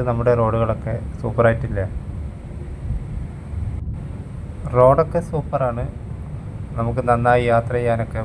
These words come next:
പറ്റും. പ്രശ്ന-, ഏഹ്, പ്രശ്നം എന്താണെന്ന് വെച്ചാൽ ഹൈലൈറ്റ് മാളിനടുത്താണ് പുതിയ ടോൾ വരാൻ പോകുന്നതെന്നാണ് തോന്നുന്നത്. അവിടെ ഒരു, ഏഹ്, ടോൾ പ്ലാസ പോലത്തെ എന്തോ ഒരു സംഭവം നിർമ്മിക്കുന്നത് കണ്ടിട്ടുണ്ട്. അപ്പോൾ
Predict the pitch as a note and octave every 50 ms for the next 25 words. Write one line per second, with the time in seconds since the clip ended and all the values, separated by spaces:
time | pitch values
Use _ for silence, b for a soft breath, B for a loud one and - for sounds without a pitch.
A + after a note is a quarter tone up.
0 | A2 G#2+ - - A#2 A#2+ - - G#2+ - - - A#2+ A#2+ A#2+ B2 B2+ B2 - -
1 | A#2 - - - C#3+ C#3 C#3+ C3 B2+ B2+ B2+ B2+ B2+ B2 A#2 - - B2+ C3+ D#3
2 | - - - - - - - - - - - - - - A#2+ A#2 A#2 A#2 A#2+ B2+
3 | C3+ C3 - D3 C#3 C3+ C3 C3 B2+ B2+ B2 A#2+ A#2 - - A#2+ A#2 A#2 B2+ C#3+
4 | - B2 - - A#2+ A2+ A#2 A#2+ A#2 A#2 - - - - - - - A#2 A2+ A2+
5 | A#2 A#2 A#2 A#2 A#2 A#2+ A#2 A#2 A#2 - A#2 A2 A2 A2+ A2+ G#2+ G#2+ A2 A2 A2
6 | - - G#2+ G#2 G#2 G#2+ G#2+ G#2+ G#2 G#2 G#2 G#2 A2+ A2+ A2+ A2+ A#2 A2 - -
7 | - - - - - - - - - - - - - - B2+ A#2 A2 B2 A#2+ A2+
8 | A2 A2+ A#2 A#2+ A#2+ A#2 A#2 A#2 A#2 A#2 A#2 A#2+ A#2+ B2 - - - - - -
9 | - - - - - - - - C3 B2+ B2 - - C3 B2 A#2+ A#2+ - - B2+
10 | B2 A#2 A2+ A#2 A2+ A2+ A2+ A2+ A2+ A#2 - A2+ A2+ G#2+ G#2 A2 A2+ A2+ A2 G#2
11 | G#2 G2 G#2+ A2 A2 - A2 A2 A2 A2 G#2+ G2+ G2 G#2 - - G2+ G2 A#2+ C3+
12 | - - - - - - - - - - - - - - - - - - - -
13 | - - - - - - - A#2+ A#2 A2 G#2+ G#2+